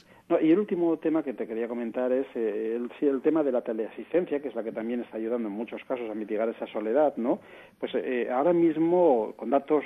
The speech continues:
ya un poquito, por, por falta que salga la última encuesta, eh, datos a dos mil once, había más o menos unas, eh, trescientas sesenta y dos mil personas aten-, eh, dijéramos, atendidas mediante teleasistencia, ¿no?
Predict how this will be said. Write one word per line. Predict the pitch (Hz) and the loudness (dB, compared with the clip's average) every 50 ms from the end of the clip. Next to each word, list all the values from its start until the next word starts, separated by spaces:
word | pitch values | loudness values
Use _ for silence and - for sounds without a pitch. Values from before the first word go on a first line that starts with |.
| 135 127 | 0 0
ya | 127 127 | 0 0
un | 127 127 120 | 0 0 -2
poquito, | - 123 120 123 - - 127 117 | -4 -6 -6 -8 -4 -2 -2 -2
por, | 107 117 113 | -2 -4 -8
por | - - 110 95 | -8 -8 -10 -6
falta | - 120 113 - 113 110 110 110 107 104 104 98 - | -6 -6 -4 -2 0 0 0 0 0 0 -2 -2 -4
que | - | -8
salga | - - 113 110 107 | -8 -6 -4 -2 -2
la | 107 | -2
última | 107 110 110 107 | -2 -2 -4 -4
encuesta, | 107 - - 156 156 - - 151 185 - - - - - - - _ _ | -6 -2 0 0 0 0 0 -2 -2 -2 -6 -16 -20 -20 -20 -20 _ _
eh, | 117 113 | -2 0
datos | 117 135 131 165 | 0 0 0 0
a | 160 | 0
dos | 156 147 127 131 | 0 0 0 0
mil | 135 120 123 | 0 0 0
once, | 127 120 - - 160 | -2 -2 -2 -2 -2
había | 143 113 117 151 156 | 0 0 0 0 -2
más | 160 147 - | -2 -4 -6
o | 123 | -6
menos | 120 120 123 117 - - - | -4 -4 -4 -6 -8 -10 -8
unas, | 117 110 110 113 117 - - - | -8 -6 -6 -6 -8 -8 -8 -6
eh, | 123 110 110 104 - | -4 -4 -4 -4 -6
trescientas | - 110 - - 127 120 123 - 139 - | -10 -12 -8 -6 -6 -6 -4 -6 -6 -8
sesenta | - 110 - 110 107 110 | -8 -10 -12 -10 -8 -6
y | 104 | -6
dos | 104 104 | -6 -6
mil | 117 117 117 | -8 -8 -8
personas | 117 - 127 120 120 123 127 - - | -10 -8 -8 -6 -4 -4 -6 -6 -8
aten-, | 110 - - 110 104 107 104 - - | -10 -10 -10 -10 -10 -10 -8 -6 -4
eh, | 117 113 107 107 110 107 107 | -4 -2 -2 -2 -2 -4 -6
dijéramos, | 107 - - 123 123 127 135 135 - | -8 -8 -6 -2 0 0 0 0 -2
atendidas | 123 - - 113 - 110 123 123 131 143 139 - - - - - _ | -6 -8 -6 -8 -4 -4 -2 2 2 2 2 0 -6 -20 -20 -16 _
mediante | - 120 120 110 - 117 - | -6 -4 -4 -4 -4 -4 -4
teleasistencia, | - 113 104 107 95 - - - - - 131 123 117 - 104 104 | -4 -4 -4 -4 -6 -6 -10 -14 -8 -6 -6 -4 -4 -6 -4 -2
¿no? | 127 185 | -2 -2